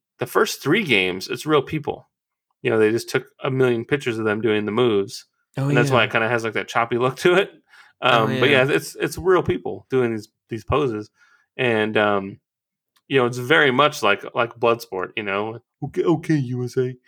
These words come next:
Speaker 1: And, um,
Speaker 2: <laughs>
Speaker 1: and, uh, but Van Damme, uh, uh, part of the story is that he's like, "I don't know if I want anybody chopping my head <laughs> off or ripping my heart out," kinda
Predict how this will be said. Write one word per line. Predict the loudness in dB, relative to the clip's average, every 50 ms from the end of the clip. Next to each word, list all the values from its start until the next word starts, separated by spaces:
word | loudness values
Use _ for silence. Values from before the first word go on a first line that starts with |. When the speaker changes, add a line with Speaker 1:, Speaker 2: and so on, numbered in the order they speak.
| _ _ _ _ _ -4
Speaker 1:
And, | 0 2 2 2 2 4 4
um, | 4 4 4 4 2 0 0 -2 -4 -6 -6 -8 _ -16 -16 -16 -16 -16 -18 -18 -14
Speaker 2:
<laughs> | -10 -10 -10 -10 -10 -12 -14 -8 -4
Speaker 1:
and, | -2 0 0 0 0 0 2
uh, | 2 2 2 2
but | 2 0 -2 -2 -6 -4
Van | 0 0 0 2
Damme, | 2 2 0 0 -2 -6 -10 _ _ -14
uh, | -14 -14 -14 _ _ -18 -10 -6
uh, | -4 -4 -4 -6 -10 -18 _ _ _ -2
part | 2 2 2
of | 2
the | 0
story | 0 2 4 4 4 4 4 2
is | 2 0 0 -2 -4 -2
that | -2 -2 -2 -2 -6 _ _ _ _ _ _
he's | _ -4 -2 0
like, | 0 0 0
"I | 0 -2
don't | -2 -2 0
know | 0 0 2
if | 2
I | 2 2
want | 2 0 -2 -2
anybody | -2 -2 -2 0 0 0 0 -2 -4 -8 _ -2
chopping | 0 0 0 2 0
my | 0 0
head | 2 2 4
<laughs> | 4 2 2
off | 2 -2 -4 0 0
or | 2 2 2
ripping | 2 0 0 0 0
my | 4 4
heart | 4 6 4 4
out," | 2 2 2
kinda | 0 0 0 0 0 2